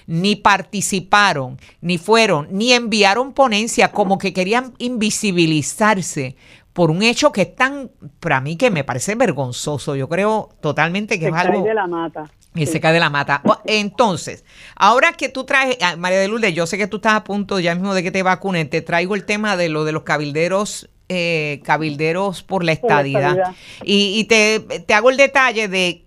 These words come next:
Speaker 1: que lo frustrada que está Sayira Jordán con el proceso. Este,
Speaker 2: Mm.
Speaker 1: ¿qué, qué impresión tiene? Sayira Jordán viene de la fila de Victoria Ciudadana,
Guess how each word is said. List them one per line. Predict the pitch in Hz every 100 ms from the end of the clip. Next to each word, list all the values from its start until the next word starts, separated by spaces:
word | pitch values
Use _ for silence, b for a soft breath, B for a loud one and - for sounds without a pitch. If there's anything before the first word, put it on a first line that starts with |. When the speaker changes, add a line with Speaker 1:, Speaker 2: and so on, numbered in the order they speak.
| _
Speaker 1:
que | 196 185
lo | 196 208
frustrada | 202 208 - 240 247 262 285
que | - 208
está | - - 247
Sayira | 240 214 165 185 240
Jordán | 233 202 175 196
con | 233 214
el | 160
proceso. | - 135 123 - 147 - 117 - b b b
Este, | - 156 202 180 160
Speaker 2:
Mm. | _ -
Speaker 1:
¿qué, | 190 190
qué | - 214
impresión | 220 269 226 - 240 240
tiene? | 185 160
Sayira | 220 147 170
Jordán | 247 226 190 170
viene | 190
de | 180
la | 202
fila | 185 165 180
de | 214
Victoria | 170 143 135 143
Ciudadana, | 165 160 131 123 139 110